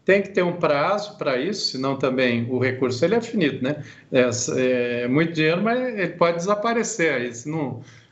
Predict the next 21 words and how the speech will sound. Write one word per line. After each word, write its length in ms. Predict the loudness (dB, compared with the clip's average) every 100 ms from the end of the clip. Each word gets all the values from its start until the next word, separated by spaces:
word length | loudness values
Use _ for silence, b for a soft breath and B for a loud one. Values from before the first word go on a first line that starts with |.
| B
não 160 | -2 0
for, 800 | 4 4 4 2 0 -2 -4 -4
não 220 | -2 -2
tiver 280 | 0 4 4
também 400 | 4 2 2 0
um 100 | 0
momento 500 | 0 0 0 0 -4
de, 640 | -4 -2 0 2 0 -2 -6 B B _ 0
pra 160 | 2
fechar 1040 | 2 2 0 2 2 2 0 0 -2 -4 -4
esse 320 | -4 -4 0
quadro, 440 | 2 2 0 -4
né? 140 | -8 -8 -12 B B -2
E, 960 | 0 4 4 2 2 0 0 -2 -2
e 100 | 0
aí 240 | 2 2 0
definam 600 | 0 -2 -2 -2 0 0
bem, 440 | 0 0 -2 -8 B B 0
coletivamente, 1120 | 2 2 -2 -2 -2 0 0 0 -2 -4 -4 -4
o, 80 | 0
o, 1300 | 2 2 2 2 2 0 0 -2 -2 0 0 -2